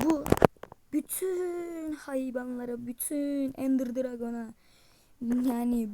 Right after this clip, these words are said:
bü-, bütün mo-, arkadaşlar böyle şöyle göstereyim. Dur, durun. Şey ben de böyle, ben benim Minecraft'ımı da göstereceğim arkadaşlar size.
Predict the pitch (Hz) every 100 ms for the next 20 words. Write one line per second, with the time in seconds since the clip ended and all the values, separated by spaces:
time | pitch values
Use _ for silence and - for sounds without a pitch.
0 | 208 247 - - - 254 - 330 302 285
1 | - - - 254 240 - - - - 269
2 | 262 269 254 240 233 240 247 247 - -
3 | 247 233 226 - - 220 226 - - -
4 | - - 233 214 214 - - 233 226 247
5 | - - - - - - - - - -
6 | - - - - - - 262 240 233 254
7 | 262 269 269 269 269 247 262 254 254 277
8 | 277 262 - 277 277 269 269 262 269 262
9 | - 285 269 240 226 - 226 240 240 233
10 | 247 240 - 233 226 240 247